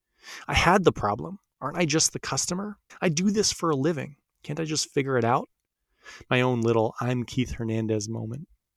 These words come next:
And even, why the hell am I doing this in the first place?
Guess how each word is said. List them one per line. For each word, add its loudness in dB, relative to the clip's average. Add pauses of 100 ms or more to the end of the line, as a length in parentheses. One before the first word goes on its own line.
(440)
And 4
even, 4 (380)
why -4
the 0
hell 0
am 4
I 6
doing 0
this -2
in -6
the -6
first -4
place? -8